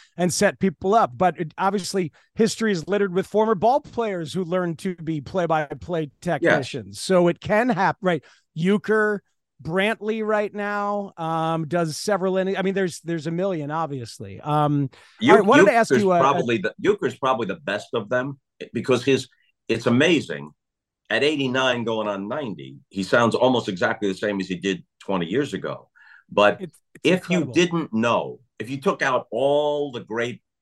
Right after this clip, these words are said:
Speaker 2: Mister Baseball comedy and you didn't know of the futility of his career and you just listened to his calls, they're terrific. I mean, he's
Speaker 1: You'd have no idea.
Speaker 2: he could get, he could, he, he could have gotten the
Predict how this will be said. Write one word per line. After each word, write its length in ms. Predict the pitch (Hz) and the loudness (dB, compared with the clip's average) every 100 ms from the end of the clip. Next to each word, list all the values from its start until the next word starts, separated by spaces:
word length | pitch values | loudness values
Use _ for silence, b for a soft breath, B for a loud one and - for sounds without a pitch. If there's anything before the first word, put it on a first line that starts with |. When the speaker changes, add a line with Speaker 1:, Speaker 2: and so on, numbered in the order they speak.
| _ | _
Speaker 2:
Mister 300 | 113 117 113 | -8 -4 -2
Baseball 680 | 92 113 110 - 104 104 104 | 0 0 -2 -4 0 0 -2
comedy 680 | - 101 104 98 95 98 - B B | -8 -4 -2 -2 -2 -4 -10 B B
and 120 | 104 | 2
you 80 | 107 | 4
didn't 300 | 131 131 127 | 6 6 6
know 360 | 117 117 117 117 - | 6 6 6 2 -2
of 120 | 101 | -4
the 80 | 104 | -6
futility 720 | - 110 - 117 113 113 113 | -10 -12 -4 -2 0 0 2
of 160 | 110 95 | 0 0
his 260 | 110 98 _ | -4 -6 _
career 540 | - 98 95 92 95 _ _ - | -4 0 2 0 -2 _ _ -2
and 160 | 131 135 | 0 2
you 80 | 123 | 2
just 340 | 139 143 104 | 2 0 -2
listened 460 | 110 180 180 139 131 | -4 -4 -4 -8 -6
to 120 | 117 | -2
his 220 | 107 - - - | -2 -2 -12 -4
calls, 560 | 175 202 80 69 - - _ _ _ _ _ - | -2 0 -2 -6 -12 -20 _ _ _ _ _ -4
they're 160 | 240 180 | -4 0
terrific. 760 | 110 180 110 269 277 202 - - _ _ _ _ _ _ | 0 2 4 2 2 0 0 -16 _ _ _ _ _ _
I 60 | 117 | 2
mean, 120 | 139 | 4
he's 200 | 214 202 | 6 4
Speaker 1:
You'd 80 | 165 | 4
have 140 | 143 | 2
no 180 | 156 156 | 2 2
idea. 400 | 143 139 123 104 _ _ _ - | 0 -4 -8 -10 _ _ _ 0
Speaker 2:
he 180 | 208 240 | 2 2
could 300 | - 160 92 | 4 2 4
get, 340 | 135 135 135 _ _ _ | 2 2 0 _ _ _
he 260 | - 196 190 - | -4 -4 -4 -4
could, 160 | 180 - | -4 -4
he, 140 | - 143 | -10 0
he 200 | 185 214 | 0 0
could 220 | - 175 | 2 2
have 140 | 123 | 2
gotten 520 | 95 135 135 131 127 98 | 4 4 2 -2 -6 -6
the 140 | 95 | -8